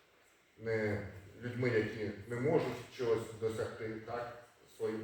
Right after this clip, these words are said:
ну, свою недосконалість. Визнаємо свою недосконалість, приймаємо хрещення, ми приходимо до церкви, і якби це життя вже для нас,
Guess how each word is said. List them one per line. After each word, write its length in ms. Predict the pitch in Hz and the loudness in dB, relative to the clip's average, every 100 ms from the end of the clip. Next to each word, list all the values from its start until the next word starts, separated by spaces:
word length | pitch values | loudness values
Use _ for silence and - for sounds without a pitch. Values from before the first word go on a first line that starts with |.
| - | -4
ну, 180 | - - - - | -6 -6 -14 -4
свою 260 | 151 156 127 | 0 2 6
недосконалість. 840 | 151 135 123 - 117 98 101 - - - _ | 6 6 4 0 -4 -2 -4 -6 -12 -20 _
Визнаємо 420 | 143 143 175 147 - | -4 0 0 0 0
свою 160 | 143 | 0
недосконалість, 760 | 147 156 165 190 196 185 156 - - - _ _ _ - | 2 0 -2 -2 0 2 0 -2 -10 -20 _ _ _ -2
приймаємо 520 | 131 147 160 151 127 120 | 4 4 6 4 4 2
хрещення, 680 | 190 185 - 156 147 - - - - - - - _ _ - - - _ | 4 4 4 0 -2 -2 -4 -12 -18 -20 -20 -20 _ _ -20 -20 -20 _
ми 160 | 127 123 | 0 2
приходимо 480 | 123 120 127 113 104 | 2 2 2 0 2
до 100 | 113 | 2
церкви, 600 | - 190 185 - 147 135 - - - - | 6 6 6 6 4 4 -2 -12 -20 -16
і 380 | 151 165 156 147 - - | -6 0 2 2 -2 -4
якби 300 | 131 117 123 - - | 0 0 0 -4 4
це 180 | 165 | 6
життя 720 | 143 123 113 175 175 170 - - - | 6 4 -2 0 2 2 0 -6 -10
вже 480 | 104 107 151 147 - 117 | -6 2 4 4 2 -2
для 120 | 113 | 0
нас, 400 | 139 135 - | 0 -2 -4